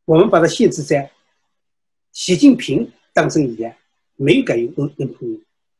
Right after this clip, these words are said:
啊，因为习近平比我们更认识到中国的军队是一支不能打仗的军队，中共的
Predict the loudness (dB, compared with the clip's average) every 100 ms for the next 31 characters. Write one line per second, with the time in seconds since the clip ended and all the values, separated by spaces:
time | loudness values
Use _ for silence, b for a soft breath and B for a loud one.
0 | _ _ _ _ _ _ _ _ _ _
1 | _ -10 -10 -10 _ _ _ _ _ _
2 | _ 6 8 8 6 2 -6 _ _ _
3 | _ -8 0 6 8 8 4 -6 0 2
4 | 2 -4 _ _ _ _ _ _ 4 6
5 | 6 4 4 4 4 0 2 4 4 4
6 | -4 -6 -8 -10 _ _ _ _ _ _
7 | _ _ _ _ 4 4 6 2 -2 0
8 | 0 0 -6 _ _ _ -12 -8 -6 -8
9 | -10 -12 -14 -2 0 2 0 -2 -8 -4
10 | -4 -6 -14 -20 -20 _ _ _ _ _
11 | _ _ _ _ _ _ _ _ 4 8
12 | 8 6 6 6 4 0